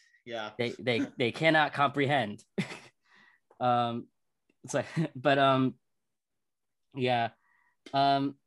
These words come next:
Speaker 2: so, and then, like, kind of taking Luca to, like, Alberto's hideout, this big, um, like, tower,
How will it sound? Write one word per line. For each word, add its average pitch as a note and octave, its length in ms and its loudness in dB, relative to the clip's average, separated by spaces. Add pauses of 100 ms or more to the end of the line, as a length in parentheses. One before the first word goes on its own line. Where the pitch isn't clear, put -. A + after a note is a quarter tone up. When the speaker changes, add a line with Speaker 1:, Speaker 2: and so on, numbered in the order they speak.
(720)
Speaker 2:
so, F3 400 2 (420)
and E3+ 100 2
then, F#3 320 4
like, D#3 360 0
kind D#3 180 -2
of C#3 80 -4
taking C#3 520 -6 (280)
Luca C3 400 0
to, A2+ 560 -6
like, A2 220 0
Alberto's A2+ 560 0
hideout, G#2+ 600 0
this A#2 180 -6
big, A#2+ 400 -2 (540)
um, A2+ 440 2 (400)
like, A2 200 -6 (100)
tower, C#3 560 0